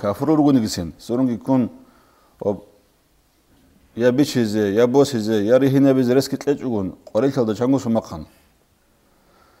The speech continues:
إيمان درج أرز عقوبة لون عذاب لون شان كون سنجي عمره بدينا سنجي قريل هيبنا. خانة زي كون بوينش أو ريتنا نتقل بوينش أو ودين يازق خروجي شاي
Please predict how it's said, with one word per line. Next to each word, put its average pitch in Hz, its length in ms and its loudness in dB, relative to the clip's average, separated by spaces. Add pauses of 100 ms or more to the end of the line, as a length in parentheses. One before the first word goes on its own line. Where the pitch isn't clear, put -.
(100)
إيمان 139 300 2
درج 160 280 8
أرز 143 220 2
عقوبة 139 380 2 (100)
لون 131 160 0
عذاب 123 260 4 (120)
لون 127 160 0
شان 131 280 0
كون 139 420 0 (180)
سنجي 110 380 -4
عمره 139 260 6
بدينا 120 480 2 (340)
سنجي 101 200 -10
قريل 127 260 0
هيبنا. 120 400 2 (880)
خانة 127 200 0
زي 151 100 0
كون 147 220 0
بوينش 151 280 0
أو 123 60 -2
ريتنا 135 280 0
نتقل 131 200 -4
بوينش 151 340 -2
أو 110 200 -2 (180)
ودين 120 320 0
يازق 135 240 2
خروجي 156 240 0
شاي 147 380 2